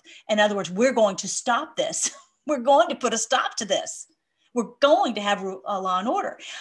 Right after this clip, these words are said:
On, and we will bring calamity on all the inhabitants of the land. For behold, I am calling all the families of the kingdoms of the north. They shall come, and each one set his throne at the entrance of the gates of Jerusalem, against all its walls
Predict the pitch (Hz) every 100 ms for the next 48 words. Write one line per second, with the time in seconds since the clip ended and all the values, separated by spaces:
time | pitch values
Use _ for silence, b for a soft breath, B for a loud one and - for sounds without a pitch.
0 | B 208 226 - _ 240 220 247 285 220
1 | 220 202 202 269 302 208 190 220 220 208
2 | - 262 320 220 208 240 269 220 214 202
3 | 220 269 208 202 196 - 294 - 311 226
4 | 208 226 214 - 233 233 240 233 214 190
5 | 190 254 240 190 185 190 233 233 - -
6 | - 277 240 220 254 269 - 208 - 320
7 | 330 262 254 - 214 220 226 - 214 175
8 | 175 226 B B 214 214 233 254 285 254
9 | 214 170 185 - 220 254 254 302 262 170
10 | - - B B 190 220 208 - 254 262
11 | 226 240 190 175 180